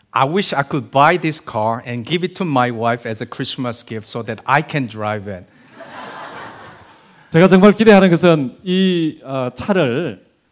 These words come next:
Speaker 2: 어, 우리 집사람에게 선물로 주고 싶습니다. 그래서 내가 운전할 수 있게요.
Speaker 1: Most of us may want to give this car to your loved ones, but we simply cannot.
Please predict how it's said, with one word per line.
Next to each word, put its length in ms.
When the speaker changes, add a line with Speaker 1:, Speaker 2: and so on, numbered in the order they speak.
Speaker 2:
어, 260
우리 220
집사람에게 840
선물로 800
주고 180
싶습니다. 540
그래서 280
내가 380
운전할 420
수 100
있게요. 320
Speaker 1:
Most 260
of 160
us 180
may 180
want 540
to 140
give 280
this 260
car 460
to 120
your 220
loved 340
ones, 360
but 240
we 100
simply 580
cannot. 460